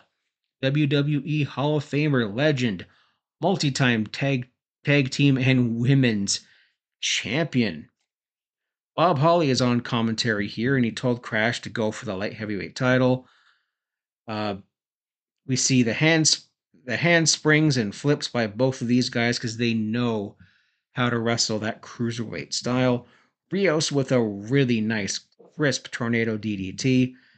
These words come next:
He hits a Hurricane Rana to the outside, and Lita hits her own Hurricane Rana to the outside. We get a suplex. We get a moonsault. We then get a Lita salt after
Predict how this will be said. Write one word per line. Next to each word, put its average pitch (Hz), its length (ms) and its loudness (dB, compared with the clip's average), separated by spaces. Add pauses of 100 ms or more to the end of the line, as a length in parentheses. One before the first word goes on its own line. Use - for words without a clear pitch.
(280)
He 160 120 0
hits 190 320 2
a 175 220 2
Hurricane 156 480 0
Rana 156 280 2
to 143 140 -6
the 151 220 -4
outside, 143 800 -2
and 127 420 0 (440)
Lita 135 560 0 (340)
hits 127 260 -2
her 120 280 -2
own 175 300 4
Hurricane 110 380 -2
Rana 104 240 -4
to - 120 -12
the - 160 -10
outside. 127 640 0
We 123 160 -2
get 117 120 0
a 107 60 -2
suplex. 143 800 2 (480)
We 196 80 -4
get 190 140 6
a 139 40 6
moonsault. 120 800 2
We 120 140 0
then 120 180 0
get 107 160 -2
a 104 60 -6
Lita 139 300 0
salt 120 480 0
after 113 400 -4